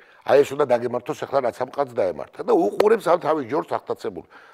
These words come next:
ნუ, დღეს რო შევადაროთ, ეხლა წარმოედგინოთ, ესე ცოტა ჩვენც იუმორი ვიხმაროთ, აი, ბოლო, ო, ბოლო მარკის მერსედესი ან, აი, ლამბორჯინი რო ყავდეს, აი, ესე უყურებს ამ თავის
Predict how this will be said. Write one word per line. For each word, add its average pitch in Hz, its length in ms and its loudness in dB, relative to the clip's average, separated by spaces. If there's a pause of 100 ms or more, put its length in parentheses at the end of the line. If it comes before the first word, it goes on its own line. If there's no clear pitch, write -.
ნუ, 214 120 -4
დღეს 170 280 -2
რო 151 120 0
შევადაროთ, 127 640 0
ეხლა 117 260 -6
წარმოედგინოთ, 117 720 -6 (540)
ესე - 200 -10
ცოტა 104 280 -6
ჩვენც 98 240 -8
იუმორი 101 320 -8
ვიხმაროთ, 135 400 -8
აი, 143 200 -2 (340)
ბოლო, 147 380 4 (720)
ო, 113 120 -6 (360)
ბოლო 139 360 2
მარკის 123 360 0
მერსედესი 113 640 -6
ან, 135 100 -2
აი, 110 120 -4
ლამბორჯინი 110 580 -4
რო 101 100 -4
ყავდეს, 117 380 -6
აი, 135 160 2
ესე 165 160 -4
უყურებს 131 460 -4
ამ 127 120 -4
თავის 123 360 -4